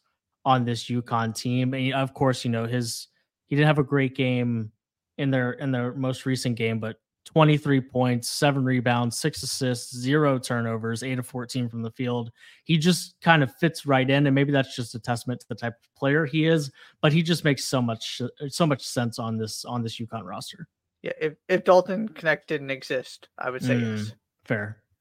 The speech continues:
Speaker 2: In
Speaker 1: Fair.
Speaker 2: most years, the answer to that question is yes. And the, the other couple things for me on the U N C side,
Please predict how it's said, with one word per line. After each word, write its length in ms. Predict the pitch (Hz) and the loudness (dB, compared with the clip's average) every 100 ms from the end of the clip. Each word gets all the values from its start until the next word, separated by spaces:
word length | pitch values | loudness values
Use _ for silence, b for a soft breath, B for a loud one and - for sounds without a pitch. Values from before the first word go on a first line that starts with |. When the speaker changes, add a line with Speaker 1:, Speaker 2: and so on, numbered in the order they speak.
| _ - | _ -2
Speaker 2:
In 140 | 185 | 4
Speaker 1:
Fair. 100 | 190 | 6
Speaker 2:
most 200 | 202 - | 6 4
years, 340 | 240 160 156 - | 0 0 0 -4
the 160 | 156 | -4
answer 240 | 139 - 151 | -4 -6 -4
to 100 | - | 0
that 180 | 139 | 0
question 300 | - 139 - | 0 -6 -6
is 140 | - - | -18 -16
yes. 300 | - - - b b b _ | -16 -16 -20 b b b _
And 300 | 170 175 165 - _ _ _ _ _ _ _ _ | -2 -2 -2 -12 _ _ _ _ _ _ _ _
the, 200 | 165 147 | 0 0
the 140 | - 185 | 4 6
other 160 | 190 | 6
couple 280 | 185 180 180 | 4 2 2
things 380 | 160 165 156 151 | -2 -4 -6 -8
for 160 | - 139 | -8 -6
me 440 | 143 151 143 - _ _ _ _ _ _ _ - | -4 -4 -4 -8 _ _ _ _ _ _ _ 0
on 220 | 151 151 | 0 2
the 240 | 123 113 - _ _ _ _ _ | 0 -2 -10 _ _ _ _ _
U 180 | 175 196 | 6 6
N 140 | 165 | 6
C 240 | - 156 | 2 -8
side, 420 | 139 139 - 127 | -4 -6 -6 -10